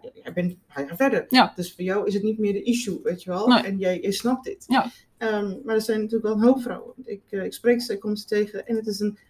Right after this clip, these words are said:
Speaker 1: het is een soort taboe. Het, weet je,
Speaker 2: Ja.
Speaker 1: want als je jong bent, dan weet je nog niet precies hoe je het vorm moet geven.
Speaker 2: Nee, klopt.
Speaker 1: En het is geen, het is,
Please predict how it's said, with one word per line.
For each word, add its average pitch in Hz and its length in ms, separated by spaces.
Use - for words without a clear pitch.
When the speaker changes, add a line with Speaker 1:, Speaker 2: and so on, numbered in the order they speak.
Speaker 1:
het 202 120
is 208 120
een 202 80
soort 185 280
taboe. 240 640
Het, - 500
weet 254 160
je, 277 80
Speaker 2:
Ja. 269 100
Speaker 1:
want - 120
als 247 120
je 240 100
jong 294 220
bent, 202 200
dan 226 280
weet 240 180
je 247 60
nog 247 120
niet 254 100
precies 240 260
hoe 240 100
je 220 40
het - 100
vorm 254 240
moet - 140
geven. 175 440
Speaker 2:
Nee, 302 140
klopt. - 300
Speaker 1:
En 226 80
het 214 100
is 220 140
geen, 247 240
het 240 120
is, - 320